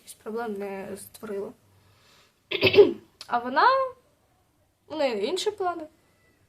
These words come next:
Вона підстрелила, вона не вбила, але підстрелила цього генерала. От, і просить Б-,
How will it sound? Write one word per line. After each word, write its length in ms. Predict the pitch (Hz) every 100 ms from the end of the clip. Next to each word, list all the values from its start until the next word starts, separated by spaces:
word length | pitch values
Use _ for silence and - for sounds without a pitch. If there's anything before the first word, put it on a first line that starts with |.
| _ - - - _ 233
Вона 1040 | 254 277 294 269 247 - - - - - - - - - _ _
підстрелила, 800 | 269 - - 294 262 233 220 233 320 -
вона 200 | 254 277
не 160 | 262
вбила, 300 | 262 240 254
але 140 | 392 453
підстрелила 920 | - - - 247 233 220 - - - -
цього 180 | - 226
генерала. 640 | 240 320 480 539 571 480 466 _ _ _ _ _ _ _ _ _ -
От, 320 | 302 320 320
і 60 | 302
просить 760 | 370 392 - 311 - - 247
Б-, 120 | 247